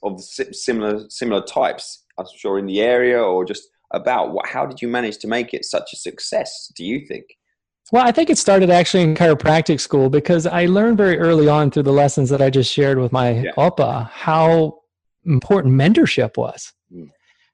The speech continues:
Speaker 2: And so as I was going through chiropractic school, you know, 'cause bear in mind, I, I was all business now at this point. You know, I was tired of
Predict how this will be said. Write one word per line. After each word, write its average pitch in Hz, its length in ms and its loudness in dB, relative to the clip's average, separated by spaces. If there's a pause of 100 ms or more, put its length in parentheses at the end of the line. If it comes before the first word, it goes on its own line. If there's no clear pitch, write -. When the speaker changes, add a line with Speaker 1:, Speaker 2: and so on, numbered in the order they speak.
(220)
Speaker 2:
And 165 260 2
so 185 280 2
as 165 160 0
I 196 160 2
was 269 180 2
going 185 220 4
through 156 180 0
chiropractic 160 760 0
school, 131 720 0
you 143 100 -2
know, 139 120 0
'cause 180 140 -4
bear 294 200 2
in 185 80 4
mind, 156 380 2
I, 160 120 0
I 170 120 2
was 226 160 2
all 165 240 2
business 127 580 2
now 117 200 2
at 120 100 -2
this 120 160 -2
point. 113 400 -10
You 131 80 -2
know, 135 100 0
I 165 160 0
was 240 220 0
tired 151 420 0
of 127 80 0